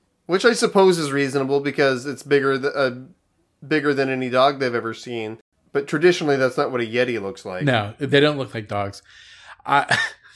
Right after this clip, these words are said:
Speaker 2: <laughs> this might have been my favorite part, because very quickly, Batman and Robin turn from,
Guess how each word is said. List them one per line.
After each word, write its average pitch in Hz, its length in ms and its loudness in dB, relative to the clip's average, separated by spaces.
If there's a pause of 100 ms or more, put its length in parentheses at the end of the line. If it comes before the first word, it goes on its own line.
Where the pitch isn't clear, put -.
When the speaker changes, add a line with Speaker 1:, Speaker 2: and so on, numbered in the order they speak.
(120)
Speaker 2:
<laughs> - 640 -8
this 202 520 0
might 165 280 4
have 131 80 0
been 139 160 -4
my 139 160 -2
favorite 123 420 -4
part, 117 340 -2 (600)
because 160 300 2 (120)
very 262 260 4
quickly, 107 680 -2 (280)
Batman 147 420 2
and 123 140 -4
Robin 110 400 -2
turn 123 340 -4
from, 110 460 -6